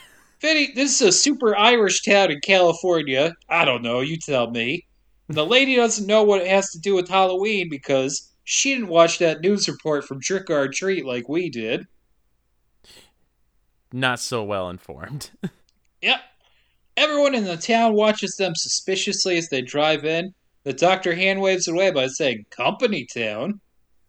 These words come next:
Speaker 1: And we see a security camera track them from the power lines as they drive around. And Hot Daughter's like,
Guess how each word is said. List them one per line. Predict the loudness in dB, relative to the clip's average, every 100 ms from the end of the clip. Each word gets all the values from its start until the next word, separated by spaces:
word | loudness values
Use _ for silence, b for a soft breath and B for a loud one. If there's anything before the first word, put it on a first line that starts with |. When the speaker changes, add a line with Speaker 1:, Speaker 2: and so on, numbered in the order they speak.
| _ _ _ _ _ _ _ _ _ _ _ _ _ _
Speaker 1:
And | -6 -2
we | 0
see | 0 0
a | 0
security | -2 -4 -4 -4 -6
camera | -2 0 0 0
track | -2 -2 -2 -2
them | -6
from | -6 -8
the | -8
power | 0 2 4 4
lines | 2 0 -4
as | -10
they | -8 -6
drive | -4 -2 -2
around. | -4 -6 -6 -6 -10 _ _ _ _
And | -6 -4 -4
Hot | -2 2 4
Daughter's | 4 4 2 0
like, | 2 0